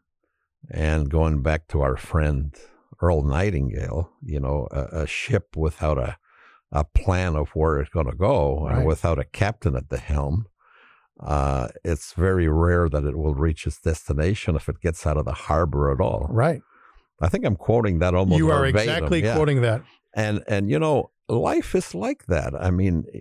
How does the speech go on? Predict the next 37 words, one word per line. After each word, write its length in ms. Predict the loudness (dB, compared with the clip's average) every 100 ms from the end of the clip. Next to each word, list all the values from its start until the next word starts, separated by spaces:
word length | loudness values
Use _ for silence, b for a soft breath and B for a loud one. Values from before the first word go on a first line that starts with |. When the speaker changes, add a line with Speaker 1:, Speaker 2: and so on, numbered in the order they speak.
| -2
Speaker 1:
we 160 | 0 2
don't 160 | 2
have 140 | -2 -2
to 100 | -4
plan 300 | 0 0 2
everything 400 | 0 0 -2 -4
in 80 | -4
our 120 | -6
life. 460 | -6 -6 -6 -6 -10
Of 140 | -10
course, 320 | -4 -2 -2
everything, 560 | -2 -2 -2 -2 -2 2
you 60 |
know, 200 | 2 2 0
like 180 | -2 -4
a 80 |
ship 340 | -6 -2 -2 -2
will 200 | -6 -6 -4
run 240 | 0 2
into 220 | 0 -2
a 40 | -4
storm 580 | -2 -2 0 0 0
or 160 | 0 -2
something, 680 | -2 -6 -4 -4 -4 -6 -10 _ _ _ -8
a 120 | -2
machine 580 | 0 0 0 2 2 2
problem 600 | 2 2 2 0 0 0
or 120 | 0
anything. 420 | -2 -4 -4 -4
We 100 | 0
have 120 | 0
to 100 | 0
cope 360 | -2 0 0 0
with 120 | -2
the 80 | -2
things. 340 | -2 -4 -4
But, 260 | -2 -2 -2